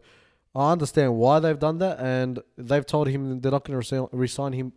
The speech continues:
beyond this year, and he's just said, "Okay, well, if that's the case, release me now."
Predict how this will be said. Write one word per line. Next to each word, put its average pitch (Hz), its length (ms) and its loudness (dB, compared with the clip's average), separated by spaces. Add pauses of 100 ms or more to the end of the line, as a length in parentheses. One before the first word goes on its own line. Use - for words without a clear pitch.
(120)
beyond 131 280 -2
this 131 180 -8
year, 156 240 -4
and 117 120 -2
he's 127 280 -4
just 123 220 -8
said, 120 120 -4
"Okay, 135 280 -6
well, 131 160 -6
if - 80 -12
that's 127 160 -8
the 123 100 -14
case, 147 260 -6 (380)
release 120 380 -2
me 120 60 -4
now." 117 180 -4